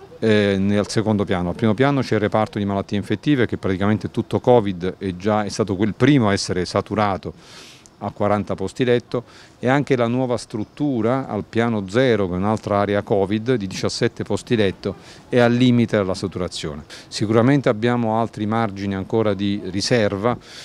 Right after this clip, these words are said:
ma se la situazione epidemiologica va avanti in questa, in que-, con questa profond-, eh, eh,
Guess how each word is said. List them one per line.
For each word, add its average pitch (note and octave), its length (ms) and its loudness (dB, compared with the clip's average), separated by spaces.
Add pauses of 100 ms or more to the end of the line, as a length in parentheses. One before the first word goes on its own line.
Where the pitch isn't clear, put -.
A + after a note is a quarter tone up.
(240)
ma G#2+ 220 0
se C#3 140 0
la C3 100 4
situazione B2 440 -4
epidemiologica A#2+ 680 -2
va G2 80 0
avanti A#2+ 360 -2
in G#2+ 100 -4
questa, A#2+ 520 -2
in G2+ 100 -4
que-, C3 180 -2
con A2+ 220 -2
questa C3+ 460 0 (200)
profond-, A#2 420 -2
eh, A2 400 -2
eh, F#2+ 60 -2